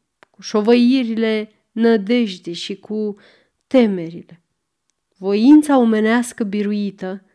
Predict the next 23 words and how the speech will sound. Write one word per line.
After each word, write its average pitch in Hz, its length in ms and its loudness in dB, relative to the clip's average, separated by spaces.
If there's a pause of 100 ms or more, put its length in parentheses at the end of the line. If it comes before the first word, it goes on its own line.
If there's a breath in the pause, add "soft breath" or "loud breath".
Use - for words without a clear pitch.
(180)
sângerândă 233 1040 2 (480)
și - 180 -2
luptând 294 520 6
din 269 180 6
greu, 190 380 -2 (680)
era 294 300 2
acum 320 300 4
cu 302 140 -6
totul 294 680 2
contopită 269 760 0
cu 202 120 -12
divinitatea. 190 920 -6 (960)
Atât 302 440 6
de 240 140 -2
scurt 294 560 0
părea 226 380 2
acum 233 400 2
restul 240 420 0
drumului 214 540 0
vieții, 202 720 -6 (420)
așa - 200 -2
de 294 120 4
aproape, 233 760 -2